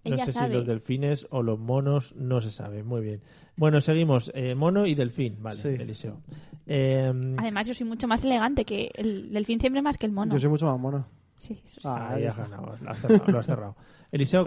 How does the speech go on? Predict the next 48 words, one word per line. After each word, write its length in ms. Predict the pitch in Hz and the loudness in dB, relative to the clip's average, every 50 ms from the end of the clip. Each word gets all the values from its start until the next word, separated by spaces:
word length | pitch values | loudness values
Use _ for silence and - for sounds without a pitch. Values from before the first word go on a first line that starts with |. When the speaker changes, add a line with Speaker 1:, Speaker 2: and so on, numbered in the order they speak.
| 196 175 | 2 0
Speaker 1:
¿qué 100 | 175 170 | 2 2
papel 260 | 202 196 - 220 214 | 2 2 2 2 0
jugarías 460 | - - 208 196 185 190 185 180 - | 2 2 2 4 4 4 2 2 2
tú 80 | - 190 | 2 2
en 60 | 180 | 2
la 60 | 180 160 | 2 2
supervivencia? 680 | 180 170 180 165 156 147 127 113 - - 113 107 110 - - | 2 0 2 2 2 2 0 -2 -2 -6 -8 -8 -10 -10 -8
Por 100 | - 127 | -8 -6
ejemplo, 260 | 123 151 151 143 131 | -6 -6 -4 -4 -4
¿qué 540 | 120 139 139 143 143 147 147 147 147 - - | -4 0 0 2 4 4 6 6 6 4 4
Speaker 2:
<laughs> 1200 | 247 262 226 - 233 233 - - 247 - 269 220 214 226 - - - - - - - - - - - | 4 2 2 2 0 0 -2 -8 -8 -4 -4 -4 -4 -6 -8 -14 -18 -18 -18 -18 -18 -18 -12 -8 -4
Pero 120 | 269 247 | -4 -2
si 100 | - 262 | 0 0
hubiera 160 | 247 240 285 | 2 2 2
otras 180 | 311 294 294 - - | 0 0 -2 0 2
Speaker 1:
en 60 | 160 | 4
un 40 | 147 | 6
Speaker 2:
personas. 240 | 147 151 156 160 | 8 10 10 10
Speaker 1:
grupo 160 | 165 160 170 156 | 10 10 8 8
de 100 | 143 131 | 6 6
gente? 360 | - 151 147 147 139 135 110 | 4 2 0 0 0 0 2
Speaker 3:
Delantero. 520 | 180 180 175 170 165 180 196 180 160 147 | 4 4 4 4 4 4 6 6 4 4
Speaker 1:
Por 140 | 127 135 120 | 0 -2 -4
favor, 340 | - 117 113 120 127 131 123 | -2 0 2 4 4 4 2
Speaker 2:
Es 60 | 113 | 0
que, 80 | - - | 0 -2
Mario. 340 | 277 - 277 262 - - 370 381 285 | 0 0 0 0 0 -2 -2 0 0
Speaker 1:
dejadme 440 | - 120 - - 147 135 156 165 165 | 0 0 0 0 -2 0 2 2 2
acabar 280 | 151 - 135 135 143 147 | 0 2 2 2 2 2
las 120 | 151 139 | 2 0
preguntas. 600 | - - 135 120 117 120 120 117 110 107 104 110 - - 311 - - - - - | 0 0 0 0 0 -2 -2 -4 -6 -6 -8 -8 -8 -8 -8 -8 -10 -16 -18 -20
Si 140 | - - - | -4 2 4
hubiese 200 | 139 143 143 - | 4 4 4 4
más 160 | 175 165 135 | 2 0 0
gente 440 | - - 156 170 180 - 220 247 247 - _ _ - | 0 0 -2 -2 -2 -2 -6 -6 -8 -12 _ _ -20
Speaker 3:
Sí. 300 | - - - 147 143 131 | -14 -6 -4 -2 -2 -2
Speaker 1:
y 140 | 123 143 135 | 0 0 2
no 120 | 135 139 | 4 6
me 80 | 143 147 | 6 8
vale 180 | 143 135 135 147 | 8 8 8 6
ya 80 | 135 135 | 6 6
delantero, 460 | 127 120 117 120 120 143 147 170 165 | 4 2 0 0 2 4 4 4 4
<laughs> 0 | |
que 100 | - - - | 4 4 4
ya 100 | 165 156 - - | 4 4 4 2
lo 80 | 160 | 0
hemos 300 | 143 139 135 135 135 127 | 0 0 0 0 0 0
escuchado. 500 | 127 120 - - 117 214 170 165 185 214 | 0 0 2 2 2 4 2 2 2 0